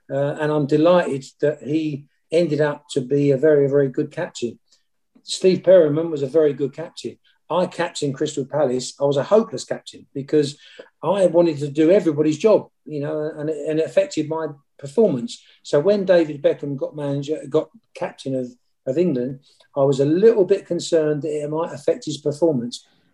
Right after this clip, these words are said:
But if you see all the games after that, and you go to the Greece at Old Trafford, where he scores the, the free kick, it didn't affect his performance at all.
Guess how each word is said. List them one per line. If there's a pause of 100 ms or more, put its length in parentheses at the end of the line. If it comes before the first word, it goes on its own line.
But
if
you
see
all
the
games (220)
after
that,
and
you
go
to
the
Greece
at
Old
Trafford, (360)
where
he
scores
the,
the
free
kick, (380)
it
didn't
affect
his
performance
at
all.